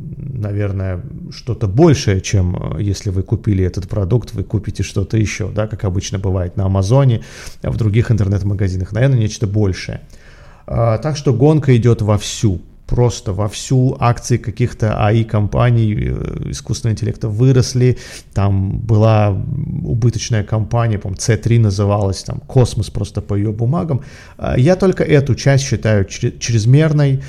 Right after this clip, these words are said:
только, а, вот этот вот шум, связанный с котировками некоторых компаний, считаю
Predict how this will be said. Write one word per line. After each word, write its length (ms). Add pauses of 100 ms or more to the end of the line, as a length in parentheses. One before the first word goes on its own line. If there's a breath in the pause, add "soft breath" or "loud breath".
(320 loud breath)
только, 320
а, 640
вот 340
этот 260
вот 240
шум, 640 (220 loud breath)
связанный 580
с 80
котировками 640
некоторых 400
компаний, 500
считаю 680